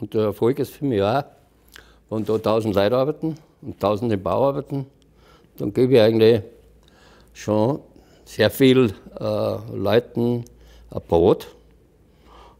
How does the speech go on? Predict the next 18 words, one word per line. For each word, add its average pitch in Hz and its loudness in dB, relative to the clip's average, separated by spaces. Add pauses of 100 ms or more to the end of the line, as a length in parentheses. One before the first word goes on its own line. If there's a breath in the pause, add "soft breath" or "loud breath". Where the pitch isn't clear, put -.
(220)
Und 120 -2
das 117 2
muss 127 2
zuerst 127 2
einmal 117 2
keiner. 120 2
Und - -12
ich 113 0
bin 147 2
ein 113 4
glücklicher 131 0
Mensch, 98 0
also 107 -4
ich 101 0
hab 104 -4
keine 104 0
Probleme. 92 -4
Also 101 -4